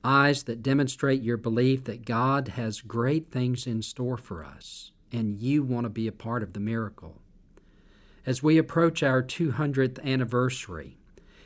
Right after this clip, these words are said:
in which we'll celebrate our fruitful history, I firmly believe our best years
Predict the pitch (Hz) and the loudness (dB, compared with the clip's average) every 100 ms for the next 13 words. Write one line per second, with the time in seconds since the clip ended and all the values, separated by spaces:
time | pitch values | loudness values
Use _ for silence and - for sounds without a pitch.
0 | - 131 143 143 143 127 - 160 175 170 | 0 6 6 6 2 2 0 2 4 4
1 | 151 139 127 120 113 - 165 165 165 113 | 4 4 2 2 -2 -4 -2 -2 -2 -8
2 | 101 127 117 - - 73 87 - - - | -6 -4 -6 -6 -14 -16 -16 -20 -20 -20
3 | - - - - - 113 139 160 - 127 | -20 -20 -20 -20 -6 0 2 2 0 0
4 | 117 110 101 107 104 98 95 98 107 104 | 0 0 -2 -4 -2 -4 -6 -6 -6 -4
5 | 92 120 117 - - 107 113 87 82 - | -4 -4 -4 -6 -8 -2 -2 -2 -8 -14